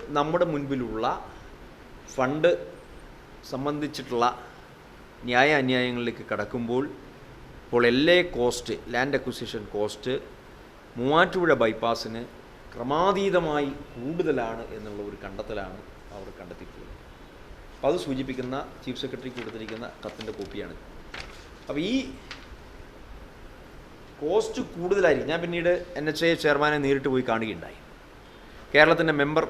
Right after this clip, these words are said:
ശ്രീ വെങ്കട്ടരമണ, അദ്ദേഹത്തെയും നേരിട്ട് പോയി കാണുകയുണ്ടായി. അപ്പോൾ ഈ കോസ്റ്റ് കൂടുതലായതുകൊണ്ട് എൻ എച്ച് എയുടെ മുമ്പിൽ ഈ സാമ്പത്തിക വർഷം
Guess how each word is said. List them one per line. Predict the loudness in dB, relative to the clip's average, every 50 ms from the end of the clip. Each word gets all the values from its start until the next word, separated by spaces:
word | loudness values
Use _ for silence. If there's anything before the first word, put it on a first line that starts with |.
| -2 -8 -14 -12 -8 -4
ശ്രീ | -2 0 2 2 0 -2 -6 -10 -16 -18 -20 -20 -20 -20 -10 -2 0
വെങ്കട്ടരമണ, | 2 4 4 4 4 4 2 -2 -2 -6 -10 -10 -6
അദ്ദേഹത്തെയും | -2 0 0 2 0 0 0 -2 -2 -2 -2
നേരിട്ട് | -4 -6 -6 -6 -6
പോയി | -6 -6 -6 -6
കാണുകയുണ്ടായി. | -8 -8 -8 -10 -12 -12 -14 -14 -16 -16 -18 -20 -20 -20 -20 -18 -10
അപ്പോൾ | -8 -8
ഈ | -8 -6 0 4
കോസ്റ്റ് | 4 4 4 4 0 -4
കൂടുതലായതുകൊണ്ട് | -4 0 4 6 6 8 10 10 10 10 8 6 4 2 2 2
എൻ | 2 0 -2 -2
എച്ച് | -2 -2 0 0
എയുടെ | 0 2 0
മുമ്പിൽ | 0 0 -2 -2 -2 -2
ഈ | -2 -2 -2 -2 0
സാമ്പത്തിക | 2 2 2 2 2 0 -2 0 0 0
വർഷം | 2 0 0 -4 -6 -8